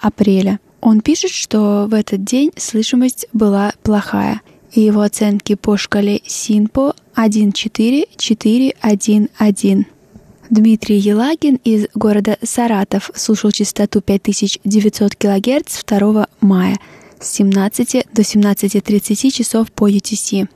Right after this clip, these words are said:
Он пишет: «Хороший сигнал, шум на частоте умеренный, замирание сигнала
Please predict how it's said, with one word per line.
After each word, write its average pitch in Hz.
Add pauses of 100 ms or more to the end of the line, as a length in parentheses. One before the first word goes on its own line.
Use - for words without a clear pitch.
(120)
Он 294
пишет: 208 (300)
«Хороший 269
сигнал, 208 (260)
шум 208
на 202
частоте -
умеренный, 202 (160)
замирание 202
сигнала 277